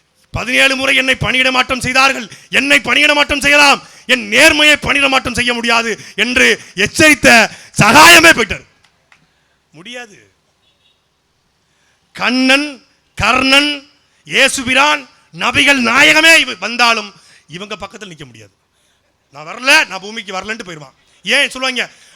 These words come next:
"அநீதிகளை கண்டால் கர்ணன் அவதரிப்பான்." கண்ணன் அநியாயத்தை கண்டால் கண்ணன் அவதரித்து வருவான். அநியாயம் நடக்குது, வெள்ளம் நடக்குது, நாலாயிரம் கோடியை காணோம், பல கோடி ஊழல். ஏன் கண்ணன் அவதரிக்கல? கண்ணன் வந்தா கண்ணை நெஞ்சில் இருக்கக்கூடிய கவச குண்டலத்தை அறுத்துட்டு போயிருவாங்க.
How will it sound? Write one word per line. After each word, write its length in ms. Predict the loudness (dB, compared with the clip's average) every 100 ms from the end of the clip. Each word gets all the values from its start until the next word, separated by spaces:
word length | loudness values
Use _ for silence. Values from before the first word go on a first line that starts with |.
| _ _
"அநீதிகளை 540 | -8 -2 -2 0 -2 -4
கண்டால் 380 | -4 -2 -4
கர்ணன் 360 | -2 -4 0 0
அவதரிப்பான்." 580 | 0 0 0 0 0 0
கண்ணன் 460 | -2 0 -2 -2 _ _ _ _ _ _ -6
அநியாயத்தை 520 | 0 4 4 4 0
கண்டால் 300 | 0 2 0
கண்ணன் 300 | 0 0 2
அவதரித்து 320 | 2 2 2
வருவான். 320 | 0 2 0 -2 -12
அநியாயம் 340 | -6 -2 0
நடக்குது, 300 | -2 -8 -8
வெள்ளம் 200 | -8 -8
நடக்குது, 300 | -8 -10 -10
நாலாயிரம் 340 | -8 -6 -6 -8
கோடியை 240 | -8 -8
காணோம், 360 | -6 -8 -8 -12 _ _ _ _ -6
பல 180 | -2 2
கோடி 200 | 2 2
ஊழல். 260 | 0 -2
ஏன் 180 | -2 -4
கண்ணன் 280 | -4 -8 -8
அவதரிக்கல? 400 | -8 -10 -8 -8 -10 _
கண்ணன் 300 | -8 -4 -4
வந்தா 360 | -4 -4 -4 -6 -12
கண்ணை 460 | -6 -4 -2 0 0
நெஞ்சில் 340 | 0 -4 -2
இருக்கக்கூடிய 360 | -4 -4 -6 -6
கவச 340 | -4 -2 -2
குண்டலத்தை 420 | -4 -6 -8 -6 -6
அறுத்துட்டு 220 | -6 -6
போயிருவாங்க. 360 | -6 -8 -14